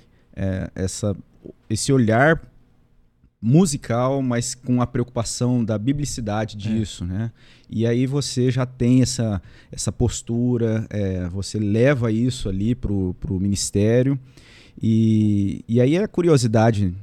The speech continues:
Speaker 1: talvez, que seja de muitos, né, daqueles que estão acompanhando, seja como é, como se deu, né, a sua chegada. É algo que a gente sempre também traz aqui pras pessoas poderem falar. É, como é, como foi a sua chegada, você, de que igreja que é,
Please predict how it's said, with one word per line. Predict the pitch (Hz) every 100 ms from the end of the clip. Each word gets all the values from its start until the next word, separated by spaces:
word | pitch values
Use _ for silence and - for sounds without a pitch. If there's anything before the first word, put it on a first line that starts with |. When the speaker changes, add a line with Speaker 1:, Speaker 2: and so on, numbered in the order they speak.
| -
Speaker 1:
talvez, | 95 90 104 113
que | -
seja | - 110 95 98 85 71
de | 104
muitos, | 101 98 143 127 92
né, | 98 113
daqueles | 95 - 92 -
que |
estão | - 104
acompanhando, | 98 - 104 101 98 143
seja | 135 135 139 143 127 - - - -
como | 139 170
é, | 190 - _
como | 175 202
se | - 160
deu, | 120 120 110 87 95 - _
né, | - 104 110
a |
sua | 92 - 104
chegada. | - 92 104 127 135 110
É | 113
algo | 151
que | 143
a |
gente | 135 135
sempre | - 127 -
também | 110 104 104 90 -
traz | 95 98 107
aqui | 92 95
pras | - -
pessoas | 95 - 98
poderem | - 98 101
falar. | 98 110 95 123 156 - - - - - -
É, | - 98 101
como | 92 123 131
é, | 123 -
como | - 135 147
foi | 120 123
a | 120
sua | - 117 113
chegada, | - 117 90 110 135 131
você, | 98 101 - -
de | 104
que | -
igreja | 107 117 117 143 110 98
que | - 101
é, | 76 95 85